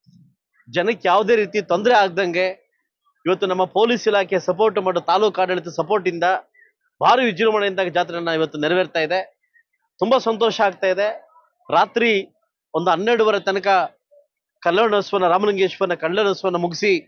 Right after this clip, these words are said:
ಇವತ್ತು, ಆ, ಒಂದು ಪ್ರೋಟೋಕಾಲ್ ಪ್ರಕಾರವಾಗಿ ಇಡೀ ಫ್ಯಾಮಿಲಿ ಬಂದು ಕಲ್ಯಾಣೋತ್ಸವ ಮುಗಿಸಿ ಬೆಳಗ್ಗೆ ಮತ್ತೆ ಹತ್ತುವರೆಗೆ ರಥೋತ್ಸವ ಪೂಜೆಯನ್ನ ಮುಗಿಸಿ ಹನ್ನೆರಡು ಗಂಟೆಗೆ ಯಮಗಂಡ ಕಾಲ ಬರುತ್ತನ್ನ ಕಾರಣಕ್ಕೋಸ್ಕರ ಬೇಗ ರಥೋತ್ಸವನ ಪ್ರಾರಂಭ ಮಾಡಿಕೊಟ್ಟಿದ್ವಿ.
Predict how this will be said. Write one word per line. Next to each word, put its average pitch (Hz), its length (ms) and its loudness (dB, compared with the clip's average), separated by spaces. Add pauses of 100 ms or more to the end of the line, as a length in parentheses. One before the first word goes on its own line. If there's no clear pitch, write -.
(600)
ಇವತ್ತು, 180 560 2
ಆ, 147 340 2 (220)
ಒಂದು 165 440 0 (460)
ಪ್ರೋಟೋಕಾಲ್ 190 360 0
ಪ್ರಕಾರವಾಗಿ 170 600 0
ಇಡೀ 180 140 0
ಫ್ಯಾಮಿಲಿ 190 320 -2
ಬಂದು 175 280 -2
ಕಲ್ಯಾಣೋತ್ಸವ 175 500 -2
ಮುಗಿಸಿ 180 400 -2 (560)
ಬೆಳಗ್ಗೆ 220 300 0
ಮತ್ತೆ 202 320 -2
ಹತ್ತುವರೆಗೆ 202 580 0
ರಥೋತ್ಸವ 190 400 -2
ಪೂಜೆಯನ್ನ 185 380 0
ಮುಗಿಸಿ 175 420 -2 (600)
ಹನ್ನೆರಡು 220 260 0
ಗಂಟೆಗೆ 208 260 -2
ಯಮಗಂಡ 190 340 0
ಕಾಲ 190 200 0
ಬರುತ್ತನ್ನ 170 360 0
ಕಾರಣಕ್ಕೋಸ್ಕರ 190 580 -2 (360)
ಬೇಗ 202 200 2
ರಥೋತ್ಸವನ 180 560 0
ಪ್ರಾರಂಭ 170 260 0
ಮಾಡಿಕೊಟ್ಟಿದ್ವಿ. 160 640 -2